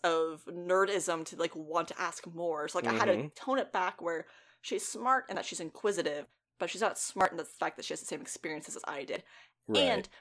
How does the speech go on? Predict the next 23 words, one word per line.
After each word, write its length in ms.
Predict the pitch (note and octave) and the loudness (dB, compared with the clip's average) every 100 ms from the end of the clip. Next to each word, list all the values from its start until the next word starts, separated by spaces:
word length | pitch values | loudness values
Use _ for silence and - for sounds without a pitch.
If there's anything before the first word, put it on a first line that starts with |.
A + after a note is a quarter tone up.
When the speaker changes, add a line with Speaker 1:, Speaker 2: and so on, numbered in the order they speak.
| - | -6
Speaker 1:
more 220 | G#3+ G#3 | 0 2
importantly, 580 | F#3+ - D#4 G#3+ F#3 F3+ | 0 2 2 2 -2 -2
when 120 | F#3+ | -2
we 80 | G#3+ | -2
hit 240 | B3+ C#4 - | 0 -4 -4
this 140 | - | -8
part 340 | - A3+ G3 F3 | 2 4 4 2
of 60 | |
the 60 | E3+ | -6
story, 640 | - - F3 D#3+ D3+ D3 _ _ - | -4 0 2 2 -2 -8 _ _ 6
I 80 | |
had 200 | A3+ B3+ | 6 4
just 320 | - G3+ G3+ - | 0 -2 -2 -4
finished 280 | G3+ G#3+ - | -4 -4 -2
binging, 320 | E3 E3+ F3 F3+ | -2 0 -2 -4
like, 100 | F3 | -10
the 80 | |
first 380 | - - F#3+ - | -10 -6 -6 -6
two, 240 | - F#3 F#3 | -4 -2 -2
three 220 | E3+ E3 | -4 -6
seasons 480 | - D#3+ D3 C#3 - | -4 -4 -4 -8 -6
of 180 | D#3 | -6
Magicians. 640 | D#3 - - - C#2+ - - | -6 -6 -6 -6 -8 -10 -10